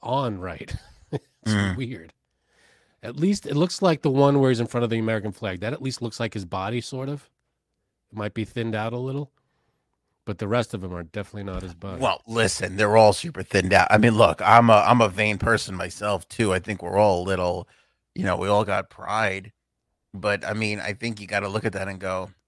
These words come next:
Speaker 2: "We can't, I don't look like that. We can't." I mean, I understand it's a cartoon kind of a thing, but we can't, I'd, I'd be like, "We can't put this out. I don't look like
Speaker 1: No.
Speaker 2: that."
Speaker 1: Look at the one with, with the American flag. Looks like he shit his pants.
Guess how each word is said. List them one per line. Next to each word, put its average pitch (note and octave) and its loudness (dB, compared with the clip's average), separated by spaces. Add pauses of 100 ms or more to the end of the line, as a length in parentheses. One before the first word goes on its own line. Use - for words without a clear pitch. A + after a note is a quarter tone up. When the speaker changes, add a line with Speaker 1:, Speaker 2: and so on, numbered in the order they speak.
(260)
Speaker 2:
"We G#2 -8
can't, A2 -8
I G2+ -4
don't G2+ -4
look F#2+ -6
like E2+ -14
that. D2 -14
We F2+ -16
can't." F#2 -10 (140)
I G#2+ -4
mean, A2+ 2
I A#2+ 4
understand C3 2
it's A#2 -4
a - -12
cartoon A#2+ -2 (160)
kind B2 -4
of B2+ -4
a C3 -12
thing, E3 -4 (720)
but - -10
we A#2+ -6
can't, A#2+ -4
I'd, A#2+ -2
I'd C3+ -2
be C3+ -4
like, A#2+ -2
"We A#2 -6
can't A2+ -6
put A2+ -8
this - -12
out. A2+ -4
I G#2 -8
don't G2+ -4
look F#2+ -6
like F2+ -14
Speaker 1:
No. F#2 -12
Speaker 2:
that." - -20 (400)
Speaker 1:
Look B2 -2
at E3 -2
the F3 0
one D3+ 0
with, C3 -4
with B2 -8
the B2 -2
American A2+ -4
flag. G#2 -8
Looks C3+ -8
like C3+ -6
he C3 -4
shit A#2+ -6
his G#2 -10
pants. - -10